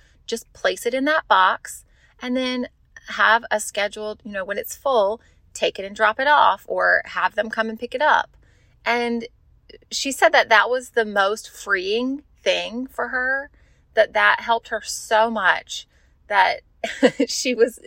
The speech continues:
she had already started doing it. She already had the box full twice in a week and was so excited to be able to bless the other person or the other group, that just the thought that she was being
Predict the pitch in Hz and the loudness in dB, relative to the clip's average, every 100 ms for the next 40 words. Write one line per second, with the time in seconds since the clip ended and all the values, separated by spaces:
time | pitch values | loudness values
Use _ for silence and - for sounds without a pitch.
0 | - - - 240 247 226 226 240 240 202 | -16 -10 -4 2 4 6 6 4 2 2
1 | 190 170 160 165 165 - 196 196 196 190 | 2 -2 -6 -6 -12 -10 -8 0 2 2
2 | 196 208 - 185 - - - 175 160 160 | -2 -4 -2 2 2 2 -4 0 2 0
3 | _ _ _ _ - 202 196 202 185 165 | _ _ _ _ -4 2 2 0 -6 -6
4 | - - _ _ _ _ - 196 185 180 | -8 -12 _ _ _ _ -2 0 -2 -6
5 | 180 _ _ _ - 202 202 - 208 208 | -20 _ _ _ -4 -2 -2 2 4 4
6 | 208 208 190 180 175 - 185 185 180 185 | 2 2 2 -2 -4 -10 -10 -8 -8 -10
7 | 175 190 170 165 151 _ _ _ _ _ | -12 -10 -10 -10 -14 _ _ _ _ _
8 | _ _ 196 220 254 277 - 240 226 220 | _ _ -4 2 4 2 -2 0 2 2
9 | - 240 - 170 165 165 190 180 185 - | 2 0 2 -2 0 -4 -2 -2 0 2
10 | 208 208 202 180 220 220 - _ _ _ | 2 2 0 2 2 2 0 _ _ _
11 | _ _ 214 196 - _ _ _ _ _ | _ _ 2 2 2 _ _ _ _ _
12 | _ _ _ _ _ - - _ - 254 | _ _ _ _ _ -20 -20 _ -6 -6
13 | - 226 - - 214 196 196 180 - 220 | 2 2 4 4 6 6 4 -4 -6 -4
14 | 202 185 202 196 | -6 -4 -6 -6